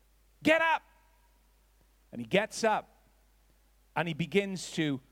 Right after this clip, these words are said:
walk. And he leaves that place. Now, do you know what I love about this? Just something I saw this morning. What I love about this is this.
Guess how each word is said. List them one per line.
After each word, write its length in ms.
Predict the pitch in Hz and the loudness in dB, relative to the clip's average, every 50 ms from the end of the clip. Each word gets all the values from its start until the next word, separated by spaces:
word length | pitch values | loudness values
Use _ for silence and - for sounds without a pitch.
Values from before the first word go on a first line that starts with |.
| _ _ | _ _
walk. 640 | - 117 143 190 226 226 170 - - - - - - _ _ _ _ _ _ _ _ _ _ _ _ _ _ _ _ _ _ _ _ _ | -2 0 2 2 2 2 -2 -6 -12 -18 -20 -20 -20 _ _ _ _ _ _ _ _ _ _ _ _ _ _ _ _ _ _ _ _ _
And 120 | - 156 180 | -2 -2 0
he 140 | 185 190 190 | 0 0 0
leaves 880 | 202 220 247 302 320 330 311 262 185 131 107 - - - - - - - _ _ _ _ _ _ _ | 2 0 0 0 0 -2 -2 -4 -4 -6 -8 -10 -12 -12 -12 -14 -16 -20 _ _ _ _ _ _ _
that 260 | 143 190 233 247 - - | 2 2 2 2 -2 -6
place. 600 | - 202 185 151 113 98 - - - - - - _ _ _ _ _ _ _ _ _ _ _ _ _ | -2 -2 -2 -2 -2 -6 -12 -14 -14 -14 -16 -20 _ _ _ _ _ _ _ _ _ _ _ _ _
Now, 180 | 202 233 254 247 - - _ _ _ - | 0 0 0 0 -4 -14 _ _ _ -10
do 100 | - 294 | -6 -2
you 40 | |
know 100 | 311 302 | 0 2
what 160 | 294 285 285 277 | 2 2 2 2
I 60 | 262 | 0
love 220 | 269 269 269 254 | 0 0 0 0
about 260 | 262 214 254 254 - | -2 -2 -4 -4 -4
this? 380 | 233 247 262 254 - - - - - _ _ _ _ _ _ _ _ _ _ _ _ _ _ _ _ _ _ _ _ _ _ _ _ _ | -4 -4 -4 -6 -8 -12 -14 -16 -20 _ _ _ _ _ _ _ _ _ _ _ _ _ _ _ _ _ _ _ _ _ _ _ _ _
Just 140 | - 247 - | -8 -8 -4
something 380 | - 294 285 277 226 269 262 262 | -4 -4 -4 -4 -4 -4 -4 -2
I 60 | 247 | -4
saw 280 | 226 - 262 254 247 233 | -4 0 0 0 0 0
this 220 | 233 - - - | -2 -6 -6 -4
morning. 340 | 226 226 226 226 196 160 - - _ _ _ _ _ _ _ _ _ _ _ _ _ _ _ _ _ _ _ _ _ _ _ _ | -2 -2 -2 -2 -4 -6 -10 -14 _ _ _ _ _ _ _ _ _ _ _ _ _ _ _ _ _ _ _ _ _ _ _ _
What 160 | - 226 269 277 | 0 0 2 2
I 80 | 269 | 2
love 180 | 262 262 269 247 | 0 -2 -2 -4
about 320 | 254 185 220 220 208 165 | -2 -2 -2 -2 -2 -4
this 220 | 202 220 202 - 208 | -6 -6 -6 -6 -8
is 140 | 196 147 | -8 -6
this. 440 | 156 208 196 175 143 - - - - | -4 -4 -4 -4 -6 -10 -12 -14 -16